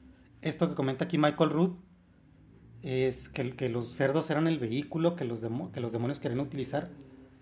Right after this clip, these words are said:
eh, para poseer o para llegar al, al cuerpo de los humanos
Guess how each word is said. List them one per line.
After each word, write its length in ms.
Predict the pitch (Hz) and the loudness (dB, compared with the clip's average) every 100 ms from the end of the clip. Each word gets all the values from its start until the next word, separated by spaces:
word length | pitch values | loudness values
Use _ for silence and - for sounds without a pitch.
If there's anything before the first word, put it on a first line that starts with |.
| - - - _ _ - - 135 | -20 -20 -20 _ _ -16 -10 -6
eh, 200 | 180 123 - | -4 -4 2
para 280 | 127 123 | 4 4
poseer 440 | - 120 131 127 151 | 0 -2 2 4 4
o 100 | 151 | 4
para 300 | 139 123 117 | 2 2 0
llegar 300 | 113 117 127 | 0 2 4
al, 200 | 151 170 | 4 2
al 220 | 135 113 | -2 -4
cuerpo 880 | - 131 135 170 - 147 151 143 - | -4 2 2 2 0 2 2 -2 -6
de 120 | 131 123 | -6 -6
los 200 | 117 135 | -4 -2
humanos 460 | 135 151 180 180 | 2 4 2 0